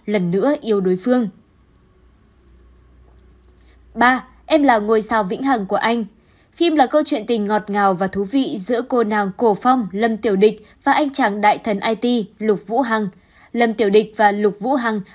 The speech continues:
gặp nhau trong một tình huống vô cùng bất ngờ mà cả hai không thể ngờ đến. Tuy nhiên, trong quá trình tiếp xúc, từ một cặp đôi oan gia đã dần nhận ra sức hút của đối phương và nảy sinh thứ tình cảm vô cùng đặc biệt.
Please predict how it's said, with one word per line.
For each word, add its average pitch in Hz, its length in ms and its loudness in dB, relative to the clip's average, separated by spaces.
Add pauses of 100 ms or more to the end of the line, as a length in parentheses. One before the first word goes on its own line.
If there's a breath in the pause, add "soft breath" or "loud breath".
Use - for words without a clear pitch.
gặp 285 180 0
nhau 311 220 2
trong 302 160 0
một 240 60 2
tình 214 240 -4
huống 208 280 0
vô 233 200 2
cùng 208 220 -4
bất 311 200 0
ngờ 226 240 4 (240 loud breath)
mà 285 120 4
cả 262 180 -2
hai 285 260 -2
không 285 260 -4
thể 233 200 -2
ngờ 185 180 -2
đến. 202 340 0 (340 soft breath)
Tuy 247 120 -2
nhiên, 226 280 0
trong 220 220 0
quá 196 180 0
trình 208 260 -4
tiếp 285 120 -2
xúc, 330 260 -2 (260 soft breath)
từ 302 80 0
một 277 180 4
cặp 254 160 -2
đôi 294 200 6
oan 233 200 0
gia 240 360 -2 (180 loud breath)
đã 226 220 4
dần 214 340 0
nhận 202 220 0
ra 208 220 -2
sức 311 220 -4
hút 339 240 0
của 226 120 0
đối 202 180 2
phương 277 300 2 (260 loud breath)
và 285 120 4
nảy 247 160 -2
sinh 302 280 0
thứ 226 180 -2
tình 254 200 0
cảm 220 220 -2
vô 214 220 0
cùng 208 220 -4
đặc 196 140 -2
biệt. 214 200 2